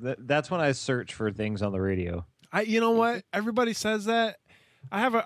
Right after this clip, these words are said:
Speaker 2: I have a respect for Big Dog. I really do.
Speaker 1: I don't think it's a respect. I think you like the fact that he's a homer on your
Speaker 2: No,
Speaker 1: side.
Speaker 2: I, you know, there's a lot of things that he says that I just, I flat out don't agree with. And I, but,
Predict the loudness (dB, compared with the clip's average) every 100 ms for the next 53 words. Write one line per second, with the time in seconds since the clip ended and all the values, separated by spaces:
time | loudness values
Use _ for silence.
0 | 4 4 4 2 2 -2 -2 0 2 2
1 | 0 -2 -2 -2 2 4 2 4 4 4
2 | 4 0 0 -2 -2 -4 -2 -2 0 -2
3 | 0 -2 2 4 4 2 -2 -2 0 0
4 | 0 -2 0 -2 0 0 0 0 0 -2
5 | -2 -2 -2 -4 -4 -8 -6 -4 -4 -8
6 | -14 -2 4 4 6 4 4 2 4 2
7 | 2 -2 -2 -4 0 2 2 2 0 0
8 | -4 2 2 2 2 2 4 2 2 2
9 | 2 2 4 2 2 0 0 0 -2 -8
10 | 0 0